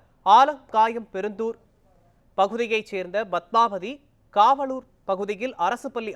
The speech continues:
ஆசிரியையாக பணியாற்றி வருகிறார். இவர் தனது மகளை நாமக்கல் பகுதியில் உள்ள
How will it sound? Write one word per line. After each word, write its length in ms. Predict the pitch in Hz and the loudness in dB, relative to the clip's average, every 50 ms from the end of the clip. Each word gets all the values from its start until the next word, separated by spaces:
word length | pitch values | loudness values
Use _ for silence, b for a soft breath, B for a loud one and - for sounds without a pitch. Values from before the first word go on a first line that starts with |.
| 170 190 | 0 0
ஆசிரியையாக 680 | 208 - - 220 208 196 190 180 175 175 175 - 254 - | 0 -2 -4 -10 -12 -8 -2 0 0 0 0 -2 -8 -10
பணியாற்றி 440 | 208 202 202 214 208 202 - - 135 120 | -10 -8 -2 0 0 0 0 -4 -12 -18
வருகிறார். 420 | - - - 190 185 160 - - _ _ _ _ _ _ _ _ _ _ _ _ 208 | -18 -10 -8 -4 -4 -4 -4 -6 _ _ _ _ _ _ _ _ _ _ _ _ -4
இவர் 220 | 233 254 277 277 277 - | 0 2 2 2 0 -6
தனது 260 | 233 220 214 202 196 185 | -10 -10 -10 -10 -10 -10
மகளை 280 | 180 175 214 214 220 226 202 185 196 190 | -6 -6 -4 -4 -4 -6 -6 -6 -2 0
நாமக்கல் 420 | 202 214 240 226 - 247 233 220 202 | 0 0 -2 -6 -10 -14 -12 -12 -12
பகுதியில் 420 | 175 185 190 196 175 190 185 143 - | -12 -10 -12 -10 -10 -10 -12 -12 -16
உள்ள 120 | 127 123 | -12 -6